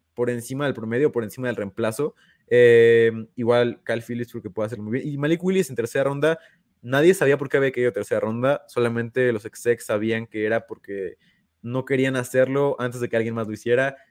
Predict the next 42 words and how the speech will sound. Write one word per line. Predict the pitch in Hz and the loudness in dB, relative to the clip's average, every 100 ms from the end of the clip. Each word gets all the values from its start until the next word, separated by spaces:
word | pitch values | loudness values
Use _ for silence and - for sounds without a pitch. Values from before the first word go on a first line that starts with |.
| _ | _
Se | _ 123 | _ -2
cayó | 117 117 135 | 2 2 2
el, | 135 | 4
el, | 120 113 110 | 2 2 -4
el | 104 107 | -4 -6
dominó | 107 110 113 | -6 -6 -8
con | 117 | -4
Desmond | 113 110 110 | -4 -4 -4
Ridder | 131 151 156 _ | 0 0 0 _
y | 104 | -8
después | 104 - 120 | -8 -6 -6
cayó | 117 113 | -4 -4
Malik | 113 110 104 | -4 -6 -4
Willis, | 113 113 | -6 -6
que | - | -10
es | 107 110 | -12 -10
un | 113 107 | -10 -12
jugador | _ 110 104 107 - _ _ _ | _ -6 -4 -6 -10 _ _ _
tremendo | - 127 131 160 | -4 -2 2 0
y | |
es | 160 | 0
un | |
playmaker | 131 143 147 170 | -2 0 0 -2
y | |
para | 123 127 127 | 0 0 0
mí | |
es | 143 | -6
un | 160 | -8
legítimo | 139 147 147 135 | -8 -8 -8 -8
jugador | 120 123 | 2 2
de | 123 | 2
primera | 127 110 113 | -4 -4 -4
ronda | 117 120 101 - _ | -2 -2 -4 -4 _
y | 117 117 | -6 -2
para | 120 117 | 2 2
mucha | 127 127 | 0 -8
gente | 135 127 | -8 -6
lo | 113 117 | 0 0
es | 117 104 | 0 -8
y | 98 | -10
creo | 117 | -8
que | 120 117 | -4 -4